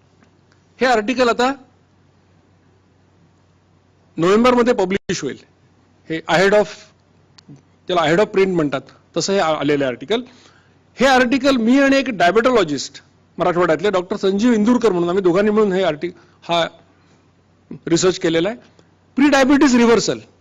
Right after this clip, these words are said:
म्हणजे ज्या लोकांचं एचबीएवान्सी फाईव्ह पॉइंट सेव्हन to सिक्स पॉइंट थ्री आहे, ज्याला आम्ही प्री डायबिटीज म्हणतो, मधुमेह पूर्व अवस्था, अशा अठ्ठेचाळीस लोकांचा मी अभ्यास केला. असं लक्षात आलं की तीन महिन्यामध्ये हे सगळेच्या सगळे लोक नॉन डायबेटिक झाले.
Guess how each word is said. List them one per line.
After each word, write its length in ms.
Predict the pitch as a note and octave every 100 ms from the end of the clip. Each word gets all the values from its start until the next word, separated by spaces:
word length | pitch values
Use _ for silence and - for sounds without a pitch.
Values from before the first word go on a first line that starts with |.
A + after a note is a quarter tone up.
| -
म्हणजे 120 | F#3
ज्या 120 | F#3
लोकांचं 360 | A#3 A#3+ B3+ B3
एचबीएवान्सी 600 | G#3 G3 A#3+ A#3+ A#3 A#3+
फाईव्ह 240 | G#3 G3+
पॉइंट 180 | A3+ A#3
सेव्हन 260 | A3+ A3 A#3
to 80 | A#3
सिक्स 240 | A#3+ -
पॉइंट 220 | B3+ A#3+
थ्री 180 | A3+ A#3+
आहे, 100 | D3
ज्याला 160 | D#3+ G3
आम्ही 140 | G#3
प्री 160 | G#3 A#3
डायबिटीज 380 | G3 F3+ F3
म्हणतो, 300 | D3+ C3 C3 - _ _ _ -
मधुमेह 400 | E3 G#3 A3 A#3+
पूर्व 220 | B3 B3
अवस्था, 420 | F3+ C#3+ - C3 - _ _ _ -
अशा 220 | - B3+
अठ्ठेचाळीस 440 | E3+ - A3 C#4 B3+
लोकांचा 300 | A#3+ B3 A#3+
मी 100 | A#3
अभ्यास 320 | E3+ F3 -
केला. 180 | C3 A#2+ _ _ _ _ _ _ _ _ _ _ _ _ _ _ _ _ _ _ _ _ _ _ _ _ _ _ _ _ _ _ _ _ _ _ _ _ _ _ _ _ _ _ -
असं 220 | F3 B3+
लक्षात 520 | A#3+ - _ - A3
आलं 160 | A3 A3+
की 120 | B3
तीन 380 | - B3+ D4 D4+
महिन्यामध्ये 800 | A#3+ A3+ A#3 G#3 F#3+ F#3+ F#3+ -
हे 100 | G#3+
सगळेच्या 640 | A3 - F3 F#3+ B3 C#4
सगळे 340 | B3 G#3 A3 A#3+
लोक 160 | G#3
नॉन 300 | A#3 F3+ F#3
डायबेटिक 320 | F3 E3 E3 D#3+
झाले. 240 | A#2